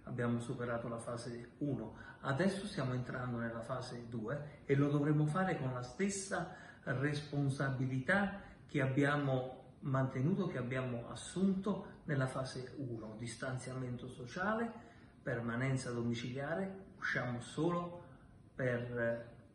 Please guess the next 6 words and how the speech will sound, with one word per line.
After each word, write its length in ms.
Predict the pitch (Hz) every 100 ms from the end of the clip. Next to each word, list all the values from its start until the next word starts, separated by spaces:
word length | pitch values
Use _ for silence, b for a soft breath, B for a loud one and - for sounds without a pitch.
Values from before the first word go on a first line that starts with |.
| -
lavoro, 800 | - 120 131 160 180 214 190 196 - -
salute 800 | - - 117 135 156 175 180 180 - - - - - -
e, 360 | 135 123 120
eh, 240 | 127 120 117
motivi 1080 | 110 120 131 131 131 151 139 123 117 117 -
necessari. 1040 | 131 120 120 120 - - - 120 117 104